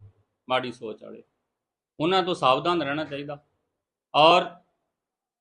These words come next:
ਅਕਾਲ ਪੁਰਖ ਦੇ ਨਾਲ ਆਪਾਂ ਜੁੜੀਏ ਵਾਧੂ, ਆਪਾਂ ਬੰਦਿਆਂ ਦੇ ਨਾਲ ਕਿਉਂ ਜੁੜਦੇ ਹਾਂ? ਸਾਨੂੰ ਤੇ ਆਖਿਆ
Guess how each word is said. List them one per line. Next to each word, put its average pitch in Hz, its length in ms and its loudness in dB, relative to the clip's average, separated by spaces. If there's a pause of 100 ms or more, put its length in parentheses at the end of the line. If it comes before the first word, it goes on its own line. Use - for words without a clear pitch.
(100)
ਅਕਾਲ 196 380 8
ਪੁਰਖ 285 220 -4
ਦੇ 277 140 0
ਨਾਲ 202 200 6
ਆਪਾਂ 196 200 0
ਜੁੜੀਏ 190 360 -4
ਵਾਧੂ, 214 500 -2 (960)
ਆਪਾਂ 170 160 -6
ਬੰਦਿਆਂ 147 360 -4
ਦੇ 190 80 -4
ਨਾਲ 190 160 -2
ਕਿਉਂ 190 160 -10
ਜੁੜਦੇ 151 340 -10
ਹਾਂ? - 120 -16
ਸਾਨੂੰ 156 300 -4
ਤੇ 170 100 -6
ਆਖਿਆ 160 400 -4